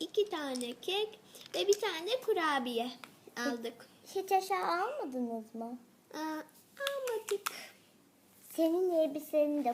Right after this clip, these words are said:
Speaker 2: koy, kirlenebilir.
Speaker 1: Ah, pekala.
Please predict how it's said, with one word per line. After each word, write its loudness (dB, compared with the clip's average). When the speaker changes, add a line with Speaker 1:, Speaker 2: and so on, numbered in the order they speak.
Speaker 2:
koy, 0
kirlenebilir. -2
Speaker 1:
Ah, -6
pekala. -6